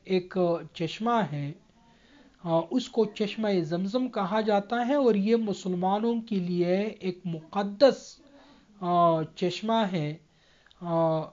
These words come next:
इसके बारे में ख्याल किया जाता है कि हज़रत इस्माइल और हज़रत इब्राहीम अलैहिस्सलाम के दौर में ये चश्मा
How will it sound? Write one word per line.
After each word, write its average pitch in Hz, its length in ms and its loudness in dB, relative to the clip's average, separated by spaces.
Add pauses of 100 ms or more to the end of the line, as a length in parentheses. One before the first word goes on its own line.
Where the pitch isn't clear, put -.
(460)
इसके 220 300 0
बारे 185 400 6
में 220 160 0
ख्याल 208 400 6
किया 220 260 2
जाता 220 340 2
है 269 200 2
कि 262 160 -2
हज़रत 214 500 -4
इस्माइल 190 1000 0
और 175 220 -4
हज़रत 185 420 -4
इब्राहीम 175 920 -4
अलैहिस्सलाम 175 760 -4
के 160 180 -12
दौर 175 320 -2
में 226 240 -4 (500)
ये 196 140 4
चश्मा 208 600 -2